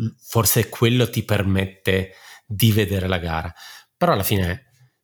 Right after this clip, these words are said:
non è tanto differente dal, dalla differenza che c'è tel-, tra il vedere un determinato sport in televisione, dove anche il commento sportivo hai la telecamera che entra vicino all'azione, eccetera,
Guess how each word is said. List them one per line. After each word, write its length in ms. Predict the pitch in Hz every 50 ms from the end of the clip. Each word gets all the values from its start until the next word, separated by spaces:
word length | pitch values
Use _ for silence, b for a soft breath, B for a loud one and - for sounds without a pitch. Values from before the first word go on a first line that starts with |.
| _ -
non 200 | 117 117 110 107
è 320 | 110 107 - - - _ _
tanto 280 | - 120 117 104 101 113
differente 500 | 107 - - 107 92 92 95 92 101 95
dal, 280 | 92 90 85 85 87 85
dalla 160 | 98 95 95
differenza 520 | 92 95 - - 107 92 92 92 - 98
che 80 | 87 82
c'è 240 | - - 98 90 82
tel-, 520 | - 92 85 87 87 85 82 82 82 80
tra 140 | - - 85
il 80 | 82 80
vedere 520 | 87 90 80 98 92 90 92 90 90 90
un 220 | 98 98 98 95 95
determinato 520 | 87 82 - 92 87 85 85 85 - 95
sport 380 | - - - 104 92 92 - 101
in 80 | 90
televisione, 520 | - 95 92 87 90 80 98 95 90 90 85
dove 220 | 87 80 85 82
anche 400 | 85 90 87 87 85 _ - -
il 100 | 85 -
commento 400 | - - 95 95 95 92 90 104
sportivo 580 | - - - 110 95 - - 107 107 95 98 95
hai 120 | 90 90
la 100 | 90 90
telecamera 540 | - - 98 95 - 98 92 101 101 98 95
che 120 | - 98
entra 220 | 98 95 95 101 98
vicino 340 | 90 90 - - 104 101
all'azione, 460 | 98 95 98 95 - - - 104 95 107
eccetera, 480 | - - - 90 - 92 87 85 82